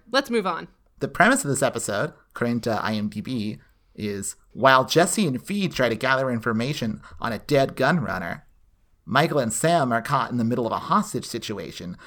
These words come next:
Speaker 2: while trying to help a man who lost his charity's money to a con artist. All
Speaker 1: Yep.
Speaker 2: right. It was interesting, I'll say right off the bat, that we were doing a hostage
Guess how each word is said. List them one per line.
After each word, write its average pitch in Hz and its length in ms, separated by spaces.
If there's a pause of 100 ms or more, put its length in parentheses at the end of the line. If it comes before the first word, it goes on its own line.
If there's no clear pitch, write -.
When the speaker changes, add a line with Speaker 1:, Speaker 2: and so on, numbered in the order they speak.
(120)
Speaker 2:
while 123 140
trying 147 260
to 127 100
help 131 180
a 131 60
man 123 420 (200)
who 113 140
lost 131 380
his 113 120
charity's 151 460
money 123 400
to 123 140
a 131 40
con 131 260
artist. - 500 (280)
All 156 140
Speaker 1:
Yep. 262 100
Speaker 2:
right. 175 220 (200)
It 165 80
was 180 180
interesting, 170 840 (100)
I'll 147 120
say 139 220
right 131 160
off 127 220
the 113 80
bat, - 440
that 135 140
we 131 120
were 123 80
doing 117 280
a 104 60
hostage 101 520